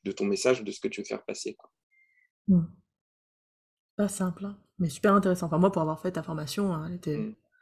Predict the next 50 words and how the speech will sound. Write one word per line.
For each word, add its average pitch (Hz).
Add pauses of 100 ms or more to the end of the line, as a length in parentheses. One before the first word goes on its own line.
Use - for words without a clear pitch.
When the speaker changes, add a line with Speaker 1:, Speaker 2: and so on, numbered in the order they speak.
(260)
Speaker 2:
c'est -
vraiment 156
ça 190
qui 190
m'a 160
lancé 156
dans 147
l'écriture, 143
quoi. - (720)
Et 156
j'ai 147
adoré, 156
et 151
je, 139 (600)
je -
me, 160
j'enlèverais 175
l'écriture 180
pour 165
rien 151
au 170
monde 143
maintenant. 151 (920)
Speaker 1:
Ah 117
ouais ? 170
Speaker 2:
Même 160
si -
c'est, 160
bah, 151
c'est 156
hyper, 180
enfin, 156
là, 160
tu -
vois, 175
sur 175
le 156
livre 165
sur 165
lequel 160
je -
suis -
en 156
train 160
de 151
bosser, 156
c'est 170
dur, 175 (580)
Speaker 1:
Hmm. 113
Speaker 2:
vraiment, 165